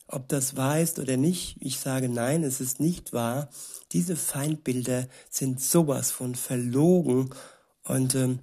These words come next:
nun ja, viele fallen darauf hinein und lassen sich der Hass einreden und machen Menschen zu Feinden und werden selbst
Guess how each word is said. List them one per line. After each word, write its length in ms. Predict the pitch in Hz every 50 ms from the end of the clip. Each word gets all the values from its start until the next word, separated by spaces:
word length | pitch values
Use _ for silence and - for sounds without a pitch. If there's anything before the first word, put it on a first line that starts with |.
| - _ -
nun 140 | 139 143 151
ja, 260 | 170 170 151 123 110
viele 380 | - - - 175 180 170 151
fallen 400 | 135 - - - 131 143 156 160
darauf 380 | 143 139 123 127 127 131 131 -
hinein 580 | - 127 123 123 123 135 143 160 165 156 160 - - - - - _ _
und 160 | - 156 127
lassen 320 | 131 139 139 - - 143 135
sich 400 | 131 143 131 - - - - - - - _ _ _ _ _ -
der 320 | 143 139 131 127 127 - -
Hass 460 | - - 147 151 - - - - - -
einreden 840 | - - 131 139 143 147 139 135 139 139 147 135 139 139 131 131 - - - - _ _
und 200 | - - 135 131
machen 360 | - 131 131 131 139 131 131
Menschen 600 | 123 120 120 127 139 139 - - - 139 135 131 135 - - _ _ _
zu 160 | - - 151
Feinden 800 | 127 - - - 135 131 139 156 170 175 165 - 101 101 101 - - _ _ - - -
und 140 | 139 131 131
werden 300 | 131 131 135 139 131 127
selbst 520 | 127 123 123 127 131 131 - - -